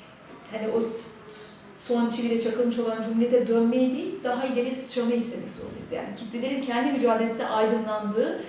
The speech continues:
kendi işçi ve emekçi cumhuriyetlerini kurdukları bir düzene dönmemiz lazım. Yani yoksa işte geçmişin antikomünizmi, geçmişin burjuva karakterli cumhuriyeti bizi kesmiyor. Yani emekçileri de A K P karşıtlığı sadece kesmiyor. Yani A K P'nin ötesinde bir alternatife ihtiyaç var.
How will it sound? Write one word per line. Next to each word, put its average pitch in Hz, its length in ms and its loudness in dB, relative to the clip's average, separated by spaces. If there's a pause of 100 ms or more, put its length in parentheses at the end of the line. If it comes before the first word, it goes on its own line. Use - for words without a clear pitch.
(160)
kendi 262 400 4
işçi 320 400 -2
ve 269 40 0
emekçi 247 320 0
cumhuriyetlerini 233 640 0 (100)
kurdukları 247 440 0
bir 202 140 -2
düzene 226 220 2
dönmemiz 190 480 -6
lazım. - 280 -12
Yani 247 160 -8
yoksa 247 460 2 (320)
işte - 140 -8
geçmişin 254 500 0
antikomünizmi, 233 840 0
geçmişin 233 720 0
burjuva 240 500 4 (220)
karakterli 226 540 2
cumhuriyeti 226 480 2
bizi 247 300 -4 (260)
kesmiyor. 254 580 -4
Yani 190 100 -8
emekçileri 262 600 4
de 285 100 6
A - 140 4
K 277 180 -2
P 302 160 -2
karşıtlığı 254 720 0
sadece 202 320 0
kesmiyor. - 500 -8
Yani - 160 -6
A 233 180 0
K 254 120 0
P'nin 311 120 -2
ötesinde 277 400 0
bir 254 80 2
alternatife 220 480 -2
ihtiyaç - 400 -6
var. - 80 -8